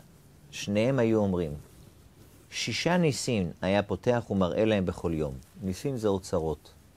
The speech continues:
כל יום במשך המשתה, המשתה היה שמונים ומעט יום, מאה שמונים יום. כל יום היה מראה להם אוצרות, שישה אוצרות.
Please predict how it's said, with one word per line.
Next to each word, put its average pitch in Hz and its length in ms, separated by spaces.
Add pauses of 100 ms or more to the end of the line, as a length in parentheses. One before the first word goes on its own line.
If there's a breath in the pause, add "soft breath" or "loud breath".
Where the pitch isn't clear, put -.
(440 soft breath)
כל 180 240
יום 151 260
במשך 117 340
המשתה, 95 400
המשתה 107 500
היה 104 320 (640 soft breath)
שמונים 98 460
ומעט 117 360
יום, 107 180
מאה 139 180
שמונים 120 380
יום. 90 200 (800 soft breath)
כל 185 280
יום 180 380
היה 165 240
מראה 156 280
להם 170 260
אוצרות, 104 720
שישה 151 320
אוצרות. 101 600